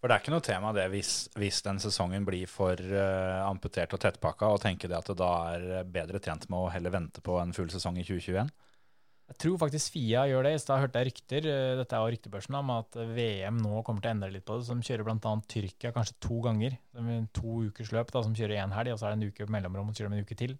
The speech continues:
Speaker 2: eller kjører en helg til, eh, fordi at det er så mange løp som er avlyst.
Speaker 1: Mm.
Speaker 2: Så hvis Tyrkia får gjennom å kjøre, så vil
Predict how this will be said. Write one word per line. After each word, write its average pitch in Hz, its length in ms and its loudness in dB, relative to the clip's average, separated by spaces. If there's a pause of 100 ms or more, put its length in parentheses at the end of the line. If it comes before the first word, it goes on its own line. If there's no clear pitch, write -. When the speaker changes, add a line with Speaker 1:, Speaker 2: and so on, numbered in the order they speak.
(160)
Speaker 2:
eller 110 240 -4
kjører 101 160 -2
en 95 60 -6
helg 104 180 -4
til, 135 140 -2 (760)
eh, 117 240 2
fordi 113 240 -2
at 101 80 2
det 120 80 2
er 110 80 2
så 113 80 4
mange 107 160 4
løp - 80 -4
som 120 80 2
er - 80 4
avlyst. 127 320 -4
Speaker 1:
Mm. 120 320 2
Speaker 2:
Så 127 80 -8
hvis 127 160 -6
Tyrkia 117 400 -2
får 120 160 4
gjennom 113 160 4
å 127 80 4
kjøre, 131 180 4 (880)
så 113 160 0
vil 113 140 2